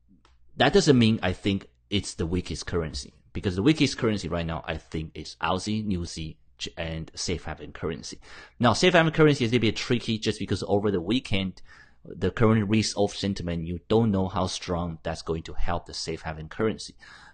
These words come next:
But for Aussie, I'm more certain that right now it's in the, in the negative sense. So I put in penny order, obviously didn't get filled yet. Dollar yen was another trade. I put a pending order, trying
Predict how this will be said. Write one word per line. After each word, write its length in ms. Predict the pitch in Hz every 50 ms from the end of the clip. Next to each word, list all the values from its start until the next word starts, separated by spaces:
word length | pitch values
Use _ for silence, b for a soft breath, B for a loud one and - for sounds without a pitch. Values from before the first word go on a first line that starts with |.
| B _
But 120 | - 110 -
for 140 | - 113 -
Aussie, 480 | - 110 123 135 135 135 135 113 87
I'm 80 | 107 98
more 480 | 92 90 92 101 104 104 107 104 - - _ - - _ _ _ _ - - - _ -
certain 760 | - - - - - 120 120 135 139 - - 87 85 71 - -
that 340 | 90 90 87 87 85 85 78
right 240 | 80 90 95 95 87
now 200 | 85 82 85 73 -
it's 160 | 85 82 - - -
in 120 | 85 80 73
the, 100 | 73 - _ _ _
in 140 | - 82 78
the 80 | 78 76
negative 440 | 80 85 85 - - - 80 -
sense. 300 | - - - 73 76 -
So 80 | - 92
I 60 | 90
put 280 | 87 - - - 165 156
in 100 | 143 120
penny 240 | - 127 117 117 110
order, 220 | 110 110 104 104
obviously 460 | 85 101 120 113 110 101 - - 90
didn't 300 | - 107 107 107 101 92
get 180 | - 87 82 -
filled 460 | - - - 92 90 87 85 82 80
yet. 460 | - 90 98 110 117 117 110 - - - B B B B B B B B B B B B B B -
Dollar 200 | - 127 139 147
yen 200 | 143 135 135 131
was 140 | 120 110 117
another 300 | 113 113 110 107 104 101
trade. 360 | - - - 98 98 101 95
I 60 | 87
put 200 | 87 - - -
a 60 | 90 85
pending 360 | - - 107 107 110 101 95
order, 260 | 95 95 90 87 87
trying 480 | 85 - - - 95 92 95 95 95